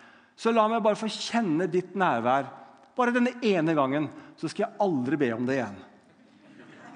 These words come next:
Er det bare jeg som har hatt det så tørt i kristenlivet mitt? Eller er det en annen sjel her som er litt ærlig med meg? Er vi på la-, er jeg på lag med noen? Jeg tror vi alle har kjent det sånn at, eh,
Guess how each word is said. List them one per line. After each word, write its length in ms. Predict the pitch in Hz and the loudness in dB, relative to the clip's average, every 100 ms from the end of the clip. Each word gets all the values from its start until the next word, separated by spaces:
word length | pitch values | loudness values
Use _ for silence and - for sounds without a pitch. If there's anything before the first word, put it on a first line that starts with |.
| - - - - 139 - - - - - - 277 - - - 262 - 262 - - 185 | -20 -18 -18 -14 -14 -14 -16 -18 -18 -20 -20 -20 -20 -20 -20 -20 -18 -18 -18 0 4
Er 80 | 208 | 4
det 140 | 240 | 4
bare 240 | 254 233 220 | 4 6 6
jeg 260 | 208 196 - | 6 4 0
som 100 | 220 | 0
har 120 | 190 | 0
hatt 100 | 190 | 0
det 60 | 185 | 0
så 80 | 175 - | 0 2
tørt 300 | 160 - - - - - - | -2 -2 -14 -16 -20 -6 2
i 100 | 165 | 2
kristenlivet 420 | 190 170 147 135 127 | 4 0 0 0 0
mitt? 260 | 120 - - - - - - | -2 -6 -18 -20 -20 -6 0
Eller 220 | 170 196 | 4 6
er 220 | 185 165 | 6 4
det 80 | 180 | 4
en 100 | 185 170 - | 2 0 2
annen 340 | 175 156 156 | 4 4 2
sjel 240 | 151 151 143 | 0 2 2
her 120 | 139 | 0
som 160 | 151 151 | 0 0
er 160 | 139 | 0
litt 220 | 135 135 - - | 0 -4 -8 -2
ærlig 260 | 123 120 120 | 0 2 0
med 100 | 120 | 0
meg? 200 | 117 120 - - - - - | -2 -2 -8 -18 -20 -20 -4
Er 120 | 135 160 | 0 0
vi 100 | 165 | 2
på 100 | 165 | 2
la-, 120 | 170 | 2
er 140 | 156 160 | 4 2
jeg 80 | 170 | 2
på 80 | 160 | 2
lag 160 | 156 | 2
med 120 | 165 165 | 0 0
noen? 240 | 190 233 - - - - | 0 -4 -12 -20 -20 -14
Jeg 260 | 147 160 175 | 0 2 4
tror 120 | 202 | 4
vi 80 | 226 | 4
alle 260 | 214 175 | 6 4
har 80 | 196 | 2
kjent 340 | - 170 170 196 | 2 0 2 0
det 80 | |
sånn 200 | 170 139 143 | 0 2 2
at, 140 | 143 | 2
eh, 240 | 170 170 | 0 0